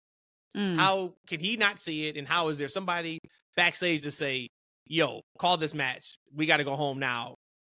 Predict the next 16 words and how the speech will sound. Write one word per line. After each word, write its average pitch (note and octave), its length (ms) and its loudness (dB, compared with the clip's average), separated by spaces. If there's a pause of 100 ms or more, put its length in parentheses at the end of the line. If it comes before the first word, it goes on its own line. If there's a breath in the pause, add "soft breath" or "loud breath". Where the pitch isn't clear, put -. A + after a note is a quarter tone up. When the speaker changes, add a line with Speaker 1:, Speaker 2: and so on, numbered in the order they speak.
(180)
Speaker 2:
He F3 240 2
is B2 240 0 (220)
out D3+ 180 6
of G#2 120 -8
it. G2 80 -16 (1400 soft breath)
Speaker 1:
Just D4+ 220 0
like D4 200 4
what C4+ 140 6
E C#4 160 6
said B3 440 2
too, B3+ 340 -4
and E3+ 200 -2
you've A3 140 2
said A#3+ 180 6
it G#3+ 100 0
too, A3+ 280 -6